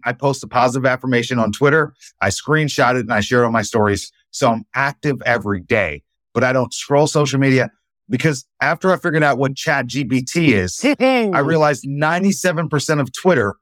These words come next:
Speaker 1: are bots arguing with three percent of other idiots. And I was a part of the idiots. And I was like, "Ah,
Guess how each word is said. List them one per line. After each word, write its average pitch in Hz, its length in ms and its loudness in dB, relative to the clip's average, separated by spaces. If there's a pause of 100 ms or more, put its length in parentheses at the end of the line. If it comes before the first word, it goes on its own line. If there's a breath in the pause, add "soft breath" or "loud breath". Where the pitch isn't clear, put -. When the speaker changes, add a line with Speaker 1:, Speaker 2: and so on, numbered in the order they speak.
(200)
Speaker 1:
are 127 120 0
bots - 680 -2
arguing 135 380 2
with 127 200 0
three 139 180 0
percent 131 380 -2
of 104 100 -4 (160)
other 123 240 2
idiots. 113 560 -4 (760)
And 127 320 0
I 143 140 2
was 151 160 0
a 131 80 -2
part 143 220 2
of 117 120 -2
the 127 180 2
idiots. 123 320 0
And 120 60 -4
I - 20 2
was 117 100 -2
like, 117 160 0 (100)
"Ah, 151 280 2